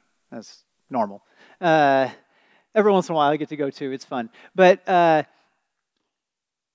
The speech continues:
you know, the, uh, old lions, tigers, and bears. Oh my, right? So, so this was not lions, but, uh,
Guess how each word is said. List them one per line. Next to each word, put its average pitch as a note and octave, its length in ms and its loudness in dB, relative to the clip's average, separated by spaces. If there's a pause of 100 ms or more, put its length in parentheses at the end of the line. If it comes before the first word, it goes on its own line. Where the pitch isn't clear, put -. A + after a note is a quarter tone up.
(540)
you G#3 160 -2
know, F#3+ 200 4
the, D#3+ 380 0
uh, D#3 80 4
old E3+ 220 -2
lions, D#3 480 -4
tigers, D3+ 520 -4
and C3 120 -14
bears. C#3 360 2
Oh F3+ 120 4
my, F3 360 0
right? C#3+ 260 -2
So, F3+ 300 2
so A#3 300 0
this C#4 180 -6
was B3+ 160 -4
not C#4 200 2
lions, F#3+ 540 2
but, F#3 220 -2
uh, F3+ 420 0